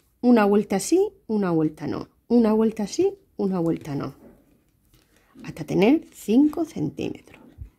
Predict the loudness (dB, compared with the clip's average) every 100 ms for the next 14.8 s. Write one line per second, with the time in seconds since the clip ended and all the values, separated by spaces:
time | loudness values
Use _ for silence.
0 | _ -4 0 0 2 0 0 -2 -2 0
1 | 0 -2 -6 -12 -6 -4 -2 0 2 4
2 | 6 6 6 0 0 -4 _ _ _ _
3 | _ -10 -10 -8 -8 0 4 6 4 2
4 | -10 _ _ _ _ _ _ _ _ _
5 | _ -20 -10 -4 -2 -2 -4 0 2 0
6 | -2 -8 -4 -4 -6 _ _ _ _ _
7 | _ -20 _ -2 2 2 0 -2 -8 -2
8 | -2 -2 -4 4 6 6 4 -4 -6 -10
9 | -8 -8 -8 -8 -8 _ _ _ _ _
10 | _ _ _ -4 -4 -6 -16 -16 -16 -20
11 | -20 _ _ _ _ _ _ _ _ _
12 | _ _ _ _ _ _ _ _ _ _
13 | _ _ _ -4 2 4 4 0 -4 -4
14 | -4 -4 -4 -6 -10 -12 -14 -20